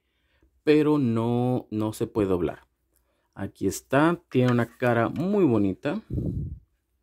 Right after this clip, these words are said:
Antes de que se meta el sol quise grabar este video. Ahí está. Y como les he mencionado, el cabello es un cabello,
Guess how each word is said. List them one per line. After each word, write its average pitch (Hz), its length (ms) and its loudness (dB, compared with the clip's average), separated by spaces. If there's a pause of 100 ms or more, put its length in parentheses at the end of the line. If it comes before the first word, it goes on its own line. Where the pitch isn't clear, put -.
(3000)
Antes 110 380 -2
de 131 60 2
que 104 80 -4
se 98 80 0
meta 104 240 -2
el 110 100 0
sol 135 320 -2
quise 113 220 -6
grabar 98 280 -2
este 98 240 -10
video. 110 420 -2 (600)
Ahí 73 220 -6
está. - 420 -8 (520)
Y 139 200 4
como 143 180 4
les 139 100 0
he 151 40 2
mencionado, 160 500 2
el 127 220 0
cabello 165 760 0 (340)
es 147 600 -4
un 147 180 -4
cabello, 156 960 0